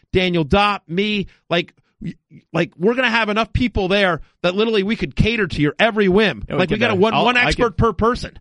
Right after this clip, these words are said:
Speaker 2: I could do snacks or something.
Speaker 1: Right.
Speaker 2: Right. We can, oh, yeah. We
Speaker 1: Daniel
Speaker 2: could, we
Speaker 1: be in
Speaker 2: gotta
Speaker 1: an
Speaker 2: fill it.
Speaker 1: apron. He'll be serving drinks. Um, so it'll be a great time. Uh, come have your draft here. I will tell you that the people that did the draft last year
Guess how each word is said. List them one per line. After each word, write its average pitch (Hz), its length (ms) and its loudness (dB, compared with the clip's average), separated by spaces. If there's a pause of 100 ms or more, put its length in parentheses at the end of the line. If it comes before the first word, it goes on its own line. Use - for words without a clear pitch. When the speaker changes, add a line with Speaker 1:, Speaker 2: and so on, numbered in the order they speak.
Speaker 2:
I 131 80 -4
could 131 80 -10
do 143 80 -2
snacks 120 480 -6
or 131 40 -6
something. 131 560 -4
Speaker 1:
Right. 175 200 0
Speaker 2:
Right. 117 200 -4
We 104 120 -6
can, 95 240 -8
oh, 107 140 -4
yeah. 87 180 -8
We 98 100 -4
Speaker 1:
Daniel 220 280 2
Speaker 2:
could, 208 60 -4
we 220 40 0
Speaker 1:
be - 20 4
in 208 140 2
Speaker 2:
gotta 170 40 -2
Speaker 1:
an 175 40 -2
Speaker 2:
fill 202 60 2
it. - 20 -2
Speaker 1:
apron. 214 360 -2 (200)
He'll 196 120 0
be 175 100 2
serving 196 360 0
drinks. 202 400 -2 (380)
Um, 156 500 -2 (120)
so 185 300 -2
it'll 190 160 0
be 175 120 2
a 175 60 -2
great 208 320 -2
time. 151 440 -2 (260)
Uh, 151 240 0
come 220 360 0
have 208 400 -2
your 196 180 2
draft 170 420 0
here. 160 240 2
I 147 100 0
will 151 120 0
tell 190 240 0
you 190 100 2
that 165 120 -4
the 147 80 -4
people 185 320 -2
that 165 120 -2
did 170 140 -4
the 156 80 -2
draft 160 400 -2
last 165 380 -2
year 147 180 0